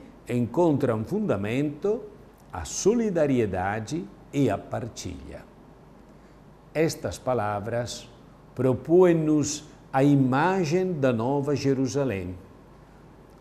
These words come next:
O livro do profeta Isaías, no capítulo sessenta, e em seguida,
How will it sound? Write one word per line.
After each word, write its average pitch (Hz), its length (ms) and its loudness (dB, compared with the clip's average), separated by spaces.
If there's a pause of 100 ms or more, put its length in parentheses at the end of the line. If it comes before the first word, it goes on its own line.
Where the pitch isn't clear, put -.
(280)
O 185 80 2
livro 208 260 4
do 117 120 2
profeta 120 500 -2
Isaías, 104 480 -2
no 107 140 -6
capítulo 92 500 -6
sessenta, 143 680 -2
e 101 140 -4
em 107 80 -6
seguida, 131 720 -2